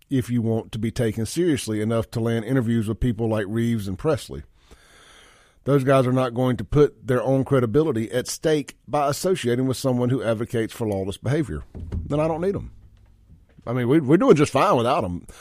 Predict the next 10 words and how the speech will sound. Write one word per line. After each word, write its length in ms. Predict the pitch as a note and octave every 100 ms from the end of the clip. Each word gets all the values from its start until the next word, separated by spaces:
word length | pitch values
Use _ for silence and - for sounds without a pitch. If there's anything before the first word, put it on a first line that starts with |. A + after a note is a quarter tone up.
| - - -
I 140 | - G#3
didn't 180 | E4
want 220 | C4+ A3+ -
to 80 | F3
interview 320 | F3 E3 D#3+
them 540 | C#3 D#3+ A2 F2+ F2 _ _ _ _ _ -
to 100 | F3
enhance 260 | E3 C#3
my 160 | A#2 E3
credibility. 640 | - G2 D#2+ D#2+ D#2+ A2